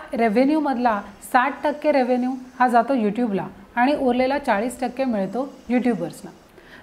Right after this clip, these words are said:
तर आता आपण मुख्य प्रश्नाकडे वळूया की या ॲड्समुळे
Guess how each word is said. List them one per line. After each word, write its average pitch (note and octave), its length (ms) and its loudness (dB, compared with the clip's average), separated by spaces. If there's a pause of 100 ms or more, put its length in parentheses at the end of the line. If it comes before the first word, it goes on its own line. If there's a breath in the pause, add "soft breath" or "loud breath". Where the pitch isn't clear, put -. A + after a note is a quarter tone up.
तर E4 100 6
आता D#4 280 4
आपण D4+ 280 2 (260)
मुख्य C#4 260 2
प्रश्नाकडे B3+ 580 0
वळूया F#3+ 300 0 (280)
की B3+ 60 0
या C#4 180 4
ॲड्समुळे B3 600 2